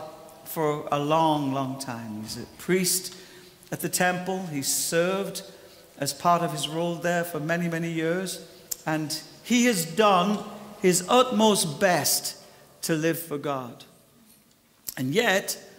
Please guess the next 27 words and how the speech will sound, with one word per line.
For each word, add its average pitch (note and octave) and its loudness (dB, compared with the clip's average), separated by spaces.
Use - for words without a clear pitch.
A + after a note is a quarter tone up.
when G3+ 0
the G3 6
angel A3 2
comes G#3+ 2
to D#3+ -6
him D3 -4
and E3+ 0
actually A3 2
answers G3 0
a D3+ 0
prayer B3 4
in A3+ 4
his G#3+ 4
heart G#3 4
that F3+ -6
perhaps G#3+ 0
he F#3 -2
hadn't A3 0
prayed A3+ 6
out F#3+ 4
of F#3+ 0
disappointment G3 -2
for D#3+ -4
a D3 2
long, F3+ -2
long F#3 -2
time, C#3+ -4